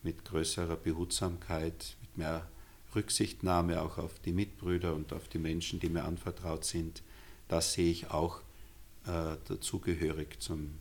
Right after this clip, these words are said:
Fasten. Das gehört für mich da alles hinein.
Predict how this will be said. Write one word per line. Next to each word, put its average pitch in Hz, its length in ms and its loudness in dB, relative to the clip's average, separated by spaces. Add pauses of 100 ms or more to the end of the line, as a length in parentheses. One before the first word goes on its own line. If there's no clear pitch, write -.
Fasten. - 560 -4 (260)
Das - 100 -10
gehört 82 300 -4
für 80 140 -4
mich 78 240 -6
da 78 160 -2
alles 78 340 -2
hinein. 73 400 -6